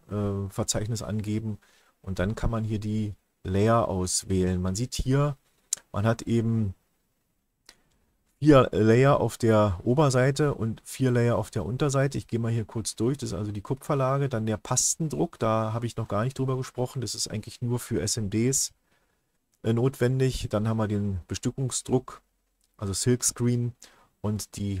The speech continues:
Maske, die Lötstoffmaske oben und unten. Und dann haben wir eben hier, ähm, speziell bei KiCad ist es der Layer Edge Cuts. Das ist also die Größe der Leiterplatte. Das ist ganz wichtig, wenn er die gar nicht, wenn er die nicht bekommt,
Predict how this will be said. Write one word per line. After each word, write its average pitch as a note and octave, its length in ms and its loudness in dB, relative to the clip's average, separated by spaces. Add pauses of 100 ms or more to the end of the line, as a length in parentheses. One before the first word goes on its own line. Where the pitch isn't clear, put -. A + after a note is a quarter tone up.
(120)
Maske, A#2 400 2
die A2 100 -4
Lötstoffmaske C#3 1080 2
oben A#2+ 260 0
und G2 140 -2
unten. E3+ 480 -2 (340)
Und G2+ 140 -6
dann B2+ 160 2
haben B2+ 120 0
wir B2+ 160 0
eben A#2 220 -2
hier, B2+ 420 2 (640)
ähm, A2 540 0
speziell - 400 0
bei A2 160 2
KiCad C#3 420 -2
ist - 180 0
es - 440 -2
der G#2 280 2
Layer G2 480 0 (140)
Edge - 360 -2 (440)
Cuts. - 520 2 (300)
Das A2 120 -6
ist - 60 -6
also G2+ 160 -4
die G2 400 -4
Größe G#2+ 320 2
der G#2+ 100 0
Leiterplatte. B2+ 520 0
Das G#2 60 2
ist G#2 60 -6
ganz A#2+ 320 0
wichtig, C#3+ 300 -4
wenn A2+ 100 0
er A2 60 2
die B2 140 -2
gar A#2+ 160 0
nicht, B2+ 260 -4
wenn A2 140 -2
er G#2+ 80 0
die G#2+ 100 -6
nicht C3+ 160 -2
bekommt, C#3 480 -2